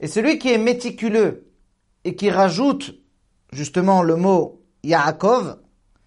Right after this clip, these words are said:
il dit les Zera Yaakov Tizkor,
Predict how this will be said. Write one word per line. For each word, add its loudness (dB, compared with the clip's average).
il -6
dit -2
les 2
Zera 2
Yaakov 2
Tizkor, -2